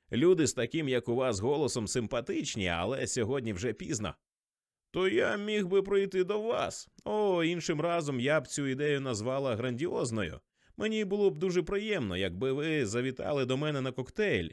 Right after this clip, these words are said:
але моя сусідка в кімнаті саме захворіла. Цілу ніч не могла очей склепити. Оце тільки-тільки заснула, правду кажу". "О, шкода. Де ви зупинились? Може, ми б зустрілися на коктейль завтра?"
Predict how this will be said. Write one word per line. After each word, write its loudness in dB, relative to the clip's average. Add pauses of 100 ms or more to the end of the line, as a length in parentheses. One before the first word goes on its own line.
(280)
але 0
моя 2
сусідка -4
в -4
кімнаті -2
саме -2
захворіла. -4 (440)
Цілу -4
ніч -4
не 0
могла 0
очей 0
склепити. -2 (280)
Оце 2
тільки-тільки 0
заснула, -2
правду -2
кажу". -2 (600)
"О, -2
шкода. -2 (580)
Де 4
ви 2
зупинились? -2
Може, -2
ми 0
б -4
зустрілися 0
на -2
коктейль -4
завтра?" -2